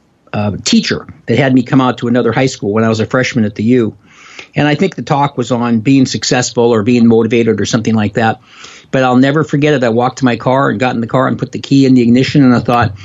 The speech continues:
"When I grow up, I want to be a motivational speaker." And it took me forty-five years to get the guts to do it, to step out and do it, because the career gets in the way, family gets in the way, and so forth. And so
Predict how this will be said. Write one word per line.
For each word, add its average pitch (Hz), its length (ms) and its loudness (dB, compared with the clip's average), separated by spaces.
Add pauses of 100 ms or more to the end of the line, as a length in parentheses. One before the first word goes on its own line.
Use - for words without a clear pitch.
(100)
"When 131 120 2
I 147 100 0
grow 143 200 2
up, - 160 -2
I - 20 -2
want 127 160 2
to 135 60 2
be 131 80 0
a 120 40 2
motivational 127 560 2
speaker." 104 460 -4 (840)
And 127 460 2 (260)
it 127 140 -4
took 170 200 -2
me 127 100 2
forty-five 147 1200 0
years 120 760 -2 (380)
to 135 100 0
get 131 240 -2
the 113 100 -6
guts 123 420 -4
to 117 100 -8
do 120 260 2
it, 107 140 -6
to 110 80 -4
step 127 280 -4
out 120 180 -2
and 107 120 -4
do 131 160 2
it, 92 140 -2
because 113 500 -2 (300)
the 113 80 0
career 160 440 0
gets 147 220 -2
in 147 80 4
the 139 80 4
way, 135 220 2
family 135 400 0
gets 127 200 -4
in 123 60 0
the 123 60 0
way, 123 200 2
and 117 120 0
so 135 160 0
forth. 113 320 0
And 113 100 2
so 117 360 0